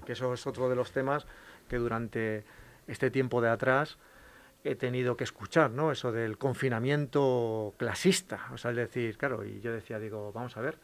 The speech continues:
eh, Leganés es de un municipio de unas características similares a como puede ser Fuenlabrada, como puede ser Getafe, y a nosotros no se tomó la decisión de ese confinamiento de determinados barrios, porque no se ha confinado las ciudades enteras,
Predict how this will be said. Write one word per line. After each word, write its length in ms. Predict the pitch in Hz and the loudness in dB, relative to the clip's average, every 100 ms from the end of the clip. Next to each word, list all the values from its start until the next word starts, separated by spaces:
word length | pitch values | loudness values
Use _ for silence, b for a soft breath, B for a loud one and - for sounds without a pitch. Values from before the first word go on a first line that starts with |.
| b b b b - | b b b b -14
eh, 140 | 107 | -8
Leganés 460 | 101 104 107 131 131 | -4 -4 -2 -2 -2
es 120 | 113 | -6
de 80 | 123 | -4
un 400 | 120 120 117 113 | -6 -6 -8 -6
municipio 460 | 123 113 160 170 151 | -6 -2 0 2 2
de 60 | |
unas 180 | 123 120 | 0 0
características 720 | 127 107 120 120 - 117 120 | -2 -2 -4 -4 -4 -2 -2
similares 540 | 123 117 120 120 113 113 | -2 0 2 2 0 -2
a 200 | 110 107 | -2 -4
como 200 | 117 107 | -6 -2
puede 200 | 117 107 | -2 -2
ser 560 | - 113 113 107 107 | -2 -2 -2 -2 -6
Fuenlabrada, 680 | - 117 101 117 160 175 175 | -4 -4 0 4 6 6 4
como 220 | 123 110 | 2 -4
puede 200 | 110 117 | -2 -2
ser 160 | 113 113 | -2 -6
Getafe, 480 | 113 123 123 147 170 B B B B B B | -2 -2 -2 -4 -6 B B B B B B
y 100 | - | -4
a 60 | 113 | -4
nosotros 380 | 107 127 123 127 | -2 -4 -2 0
no 440 | 123 123 123 120 | 2 2 2 0
se 120 | 113 117 | -2 -4
tomó 240 | 117 120 | 0 0
la 80 | 117 | 0
decisión 420 | 104 117 127 117 | -2 -4 -2 -2
de 80 | 120 | -2
ese 140 | 120 | -4
confinamiento 680 | - 113 123 110 123 127 113 | -4 -4 -2 -2 -2 0 0
de 100 | 117 | 0
determinados 640 | 117 110 110 107 117 110 | 0 0 -2 0 0 0
barrios, 380 | 107 117 151 196 | 2 2 0 -2
porque 300 | - 107 104 | -6 -12 -8
no 100 | 107 | -6
se 80 | 107 | -6
ha 60 | 110 | -4
confinado 600 | 110 - 113 110 104 101 | -4 -4 -2 -2 -2 -4
las 160 | 101 | -6
ciudades 340 | - 113 113 110 | -2 -2 -2 -4
enteras, 440 | 110 117 139 | -4 0 0